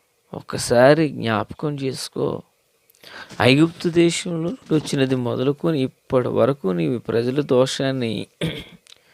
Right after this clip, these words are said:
ఎలాగునైతే క్షమించి పరిహరిస్తూ వచ్చావో దేవా, నీ కృపను బట్టి ఈ ప్రజల దోషాన్ని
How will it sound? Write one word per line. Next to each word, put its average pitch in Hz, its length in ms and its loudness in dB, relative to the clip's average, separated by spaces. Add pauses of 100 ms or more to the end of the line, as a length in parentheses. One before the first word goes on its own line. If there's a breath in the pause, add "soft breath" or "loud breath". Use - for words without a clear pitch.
(720 soft breath)
ఎలాగునైతే 143 1160 2
క్షమించి 131 800 -6
పరిహరిస్తూ 110 880 0
వచ్చావో 73 680 -8 (800)
దేవా, 92 460 -4 (800 soft breath)
నీ 98 300 -2
కృపను 131 360 2
బట్టి 156 380 4
ఈ 127 200 0
ప్రజల 123 480 0
దోషాన్ని 110 800 -2